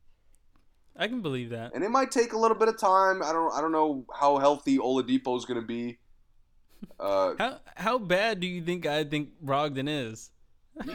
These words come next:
Speaker 2: you just think he's, like, a mediocre N B A player.
Speaker 1: <laughs> What do you think he is?
Speaker 2: He's
Speaker 1: A
Speaker 2: a
Speaker 1: borderline all-star?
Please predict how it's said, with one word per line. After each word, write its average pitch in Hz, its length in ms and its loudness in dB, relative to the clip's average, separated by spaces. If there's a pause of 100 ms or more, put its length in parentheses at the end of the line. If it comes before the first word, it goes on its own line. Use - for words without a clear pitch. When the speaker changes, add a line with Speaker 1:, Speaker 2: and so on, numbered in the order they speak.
(160)
Speaker 2:
you 302 60 2
just 349 180 2
think 294 160 2
he's, 220 220 0
like, 175 260 6
a 156 80 6
mediocre 190 720 6
N 156 200 2
B 147 120 6
A 147 100 6
player. 90 520 -4 (1160)
Speaker 1:
<laughs> 240 80 -4 (1120)
What 208 220 -2
do 240 60 -6
you 262 140 -6
think 190 220 -4
he 147 180 0
is? 120 360 -6 (220)
Speaker 2:
He's 180 380 -4
Speaker 1:
A 170 120 6
Speaker 2:
a - 80 2
Speaker 1:
borderline 185 400 2
all-star? 220 600 -2